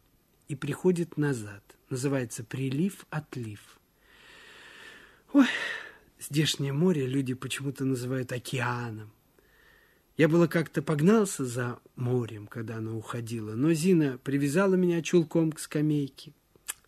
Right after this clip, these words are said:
Такая нелюбознательная девочка. Вчера познакомился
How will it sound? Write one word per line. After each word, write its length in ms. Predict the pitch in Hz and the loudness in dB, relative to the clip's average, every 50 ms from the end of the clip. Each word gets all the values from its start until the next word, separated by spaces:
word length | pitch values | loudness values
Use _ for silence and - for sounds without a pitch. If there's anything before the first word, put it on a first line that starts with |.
| _ _ - - - - - - - - - _ _ _ _ _ _ _ - | _ _ -20 -20 -20 -20 -20 -20 -20 -20 -20 _ _ _ _ _ _ _ -14
Такая 240 | 190 185 - 277 226 | -8 0 4 6 6
нелюбознательная 1160 | 180 165 156 151 147 127 127 143 139 123 - 151 139 123 113 - - 110 110 113 117 120 127 | 8 8 6 6 4 4 2 0 -2 -2 -2 -2 -2 -2 -4 -8 -10 -12 -10 -10 -10 -10 -10
девочка. 640 | 127 - 247 269 220 131 107 - - - - 123 113 _ _ _ _ _ _ _ _ _ _ _ _ _ _ _ _ _ _ _ - - - _ | -8 -6 -6 -6 -6 -8 -10 -14 -14 -18 -18 -20 -20 _ _ _ _ _ _ _ _ _ _ _ _ _ _ _ _ _ _ _ -12 -12 -12 _
Вчера 580 | - - - - - 180 165 131 110 104 131 - _ _ _ _ _ _ _ _ _ _ _ _ _ _ _ _ _ _ _ - | -20 -18 -12 -6 -4 -4 -4 -6 -8 -14 -14 -18 _ _ _ _ _ _ _ _ _ _ _ _ _ _ _ _ _ _ _ -16
познакомился 1000 | - 143 143 151 156 147 143 - - 107 101 104 104 107 - - - - - 147 | -14 -10 -6 -6 -6 -6 -6 -10 -16 -18 -18 -18 -20 -20 -20 -20 -20 -20 -20 -20